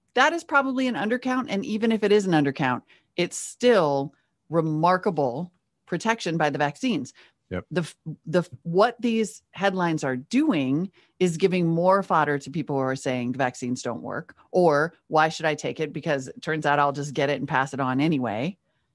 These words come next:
Speaker 1: even though that
Speaker 2: Yep.
Speaker 1: is still far, far, far, far less likely. I think Bob Wachter was tweeting that it's like you're maybe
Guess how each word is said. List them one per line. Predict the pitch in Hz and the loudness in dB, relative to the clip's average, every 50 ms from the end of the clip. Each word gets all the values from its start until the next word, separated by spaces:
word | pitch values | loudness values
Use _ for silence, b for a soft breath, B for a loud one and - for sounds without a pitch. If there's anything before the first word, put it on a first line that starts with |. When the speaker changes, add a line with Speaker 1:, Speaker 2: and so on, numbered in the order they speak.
| _ _ - | _ _ -2
Speaker 1:
even | 208 196 180 180 165 156 | 0 0 2 2 2 2
though | 143 135 131 127 131 147 175 - _ _ | 2 2 2 0 0 -2 -2 -6 _ _
that | - 160 160 143 | 2 2 4 4
Speaker 2:
Yep. | |
Speaker 1:
is | - - - | 2 -2 -4
still | - - - 165 156 143 139 | -6 -2 2 2 2 2 0
far, | - - 147 151 151 | 0 2 2 2 2
far, | 151 - 156 151 147 147 | 2 2 2 2 2 2
far, | - - 147 143 139 | 0 0 0 0 0
far | 139 - 139 135 135 | 0 0 0 0 0
less | 135 135 139 - - | 0 -2 -2 -2 -4
likely. | 135 131 - 135 135 | -6 -4 -4 -4 -4
I | 135 | -4
think | 135 139 147 - | -4 -6 -6 -4
Bob | 135 135 131 131 | -4 -4 -2 -2
Wachter | 131 127 135 - 139 | -4 -4 -4 -6 -8
was | 131 131 - | -10 -10 -10
tweeting | - 135 131 127 123 127 | -8 -8 -6 -6 -4 -4
that | 120 120 | -4 -6
it's | 117 - - | -6 -6 -6
like | 123 120 117 _ _ _ _ - | -8 -8 -8 _ _ _ _ -10
you're | 127 131 127 123 117 117 117 117 113 - | -6 -4 -2 -2 -2 -2 -4 -6 -6 -6
maybe | 127 135 127 120 123 123 120 117 117 - | -4 -4 -2 -2 -2 -4 -4 -4 -6 -8